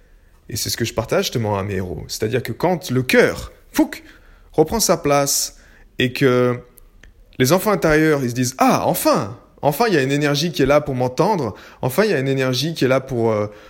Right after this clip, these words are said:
pour prendre soin de moi. Enfin, il y a une énergie qui est là comme un patriarche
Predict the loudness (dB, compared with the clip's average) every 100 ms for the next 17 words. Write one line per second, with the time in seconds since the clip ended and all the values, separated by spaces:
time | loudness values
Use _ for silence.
0 | -14 -10 -4 -2 0 0 -2 -2 -2 0
1 | -2 -4 -8 -6 -2 0 0 0 0 0
2 | -2 -2 -2 -2 0 -2 -2 -2 -6 -2
3 | -2 -2 0 0 0 -2 -8